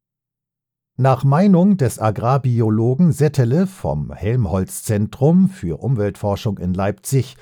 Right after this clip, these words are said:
gibt es viele Anhaltspunkte dafür, dass es das Insektensterben gibt. Die Folgen sind zu sehen.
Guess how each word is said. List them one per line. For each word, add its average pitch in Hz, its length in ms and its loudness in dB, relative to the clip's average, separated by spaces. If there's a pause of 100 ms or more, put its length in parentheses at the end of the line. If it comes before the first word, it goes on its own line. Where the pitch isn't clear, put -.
(260)
gibt 156 220 -2
es 127 180 -4
viele 185 320 2
Anhaltspunkte 117 760 -2
dafür, 127 720 2 (260)
dass 127 260 0
es 147 300 -4
das 110 220 -4
Insektensterben 101 1120 -4
gibt. - 560 -6 (640)
Die 110 80 -4
Folgen 113 560 0
sind 104 320 -2
zu 117 160 -4
sehen. 95 420 -2